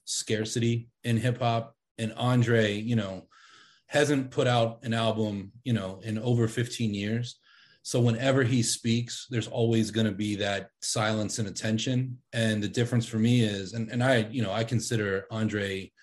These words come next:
you know, easily in my top ten all time, possibly my top five. The difference with Cole is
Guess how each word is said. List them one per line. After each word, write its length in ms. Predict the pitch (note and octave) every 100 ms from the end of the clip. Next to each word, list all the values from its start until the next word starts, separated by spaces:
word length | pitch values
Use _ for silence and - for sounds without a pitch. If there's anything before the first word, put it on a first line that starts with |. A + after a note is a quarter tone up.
| - - - - _
you 80 | A2+
know, 280 | G#2 F#2 -
easily 420 | - C3 A#2+ A2+ A2
in 100 | G#2+
my 160 | A#2+
top 280 | A#2+ A2+ G#2+
ten 160 | - A2
all 140 | G2
time, 540 | - A#2 A2 G#2+ A2 - -
possibly 460 | A#2+ A2+ G#2+ G#2+
my 160 | G2+ F#2+
top 300 | - G#2 -
five. 520 | - E3+ C3 G2 F#2 - _ - _ _ -
The 80 | A#2
difference 640 | - D#3 D#3+ C3 A2+ -
with 180 | A2+ -
Cole 320 | - G#3+ D3
is 260 | G#2+ G2